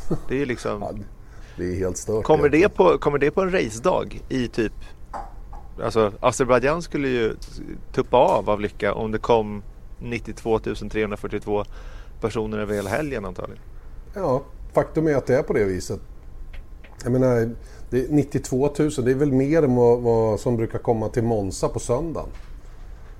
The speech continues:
Speaker 1: Mm.
Speaker 2: Så att, jag menar,
Speaker 1: Ja.
Speaker 2: vi pratar extremt hö-, höga publiksiffror. Sen de här trehundrafyrtiofem över hela helgen,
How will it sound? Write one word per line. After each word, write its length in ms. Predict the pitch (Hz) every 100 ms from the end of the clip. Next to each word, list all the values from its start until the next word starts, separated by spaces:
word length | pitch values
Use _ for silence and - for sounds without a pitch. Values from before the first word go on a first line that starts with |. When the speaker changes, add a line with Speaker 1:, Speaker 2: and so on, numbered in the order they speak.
| - -
Speaker 1:
Mm. 140 | 98 92 - -
Speaker 2:
Så 120 | -
att, 180 | 120 -
jag 180 | 123 123
menar, 180 | 135 139
Speaker 1:
Ja. 160 | 117 123 143
Speaker 2:
vi 100 | 131
pratar 460 | 165 123 - 135 131
extremt 640 | 127 - - 151 120 104
hö-, 300 | 131 113 107 110
höga 380 | 101 110 104 101
publiksiffror. 680 | 107 107 104 - 135 110
Sen 300 | 101 131 127
de 100 | 127
här 100 | 120
trehundrafyrtiofem 1000 | 110 131 123 120 139 - 131 - 156 143
över 140 | 127 117
hela 200 | 117 113
helgen, 400 | 135 139 131